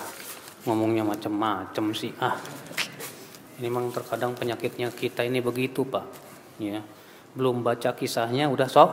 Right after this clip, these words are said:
tahu. Sekarang, Pak, ya,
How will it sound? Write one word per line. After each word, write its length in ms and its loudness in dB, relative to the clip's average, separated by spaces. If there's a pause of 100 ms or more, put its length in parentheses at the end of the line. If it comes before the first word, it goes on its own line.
(640)
tahu. 720 -4 (1120)
Sekarang, 560 2
Pak, 160 -4 (1040)
ya, 160 -6